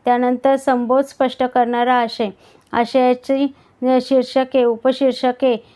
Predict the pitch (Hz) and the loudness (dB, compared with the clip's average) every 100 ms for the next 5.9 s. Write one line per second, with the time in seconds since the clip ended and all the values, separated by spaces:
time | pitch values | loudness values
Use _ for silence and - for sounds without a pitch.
0 | _ _ 247 254 254 247 277 269 254 240 | _ _ 0 2 0 2 0 2 0 0
1 | 269 269 254 233 254 254 247 247 247 269 | 0 2 2 2 0 0 0 0 2 0
2 | 269 247 240 247 233 214 240 233 240 226 | 2 0 0 -2 -2 0 -2 -2 -4 -4
3 | 226 262 240 233 240 226 220 214 202 - | -2 -2 -2 -2 -4 -4 -2 -4 -4 -12
4 | - - - 240 294 294 269 254 247 262 | -20 -8 -4 0 0 2 0 0 0 0
5 | 254 233 226 262 254 254 247 247 | 0 0 0 0 2 2 2 0